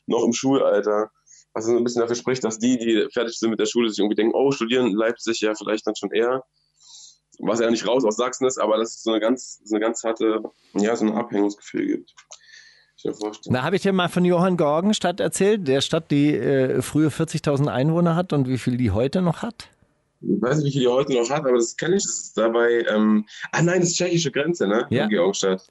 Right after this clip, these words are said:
Speaker 2: Johann
Speaker 1: Berg-,
Speaker 2: Georgenstadt ist
Speaker 1: Berg-
Speaker 2: tschechische Grenze, früher, früher auch eine Bergbaustadt, vierzigtausend Einwohner, früher, heute viertausend.
Speaker 1: Oh, das haben wir jetzt.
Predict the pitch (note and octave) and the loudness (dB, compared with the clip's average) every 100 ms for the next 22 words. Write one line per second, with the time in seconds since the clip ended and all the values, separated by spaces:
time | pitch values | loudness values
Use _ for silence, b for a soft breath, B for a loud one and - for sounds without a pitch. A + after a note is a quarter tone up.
0 | _ A#2+ D#3+ F3+ F3 F#3+ F3 F#3 F3+ - | _ -2 0 2 2 0 0 0 0 -4
1 | G3 F#3+ - F3 F#3+ - D#3 D3+ F3 F#3 | -8 -4 -2 -2 -2 -4 0 0 2 2
2 | E3+ E3+ C3+ - E3+ E3+ D#3 A#2 D3 D#3+ | 2 2 0 0 2 4 2 0 0 2
3 | D3 D3 C3+ C3+ D3 D#3 C#3 C3+ - - | 2 0 0 0 0 -2 0 -2 -2 -2
4 | F3 - - D#3 D3 D3 D#3 D#3 C#3 - | -2 -4 -2 -2 0 -2 0 0 -2 -2
5 | C#3 D3 C#3+ - A2+ B2+ A#2 - A#2 - | 0 2 0 -2 -2 -2 -2 -2 -2 -2
6 | G2 F#2 F#2+ - - _ _ _ _ B | -4 -6 -8 -10 -20 _ _ _ _ B
7 | B B B B _ - E2 F2 E2+ - | B B B B _ -6 -2 -2 -4 -6
8 | D#2+ D2+ - | -6 -8 -14